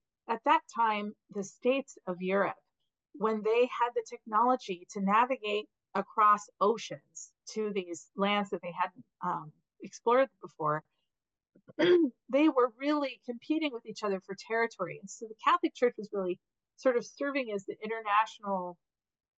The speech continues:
body, regulatory body, if you wanna put it that way. They were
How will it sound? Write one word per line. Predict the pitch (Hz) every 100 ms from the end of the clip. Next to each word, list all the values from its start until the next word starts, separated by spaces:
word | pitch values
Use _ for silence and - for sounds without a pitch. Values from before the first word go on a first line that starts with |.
| _ _ _ 190
body, | 196 208 214 208 180 196 -
regulatory | 214 220 240 214 196 202 196 180
body, | 185 190 180
if |
you | -
wanna | 180 -
put | 175
it | -
that | 165 -
way. | 170 185 226
They | 233 262 - 262
were | 254